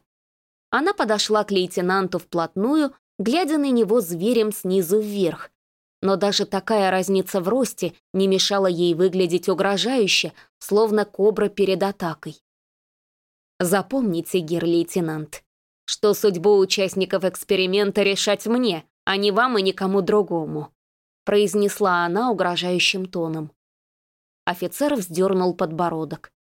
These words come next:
Остальные мужчины подавленно молчали. "А что, если и их постигнет та же участь?"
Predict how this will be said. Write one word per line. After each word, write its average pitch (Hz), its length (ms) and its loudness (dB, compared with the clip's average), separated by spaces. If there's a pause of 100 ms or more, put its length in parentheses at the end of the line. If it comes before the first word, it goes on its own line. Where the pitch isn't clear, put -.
(320)
Остальные 202 600 0
мужчины 254 580 2 (220)
подавленно 180 600 0
молчали. 170 680 -4 (1040)
"А 165 200 -6
что, - 380 2
если 190 420 0
и 190 360 2
их - 280 -2
постигнет 165 680 -4
та 165 180 -2
же 170 140 -2
участь?" 156 600 -2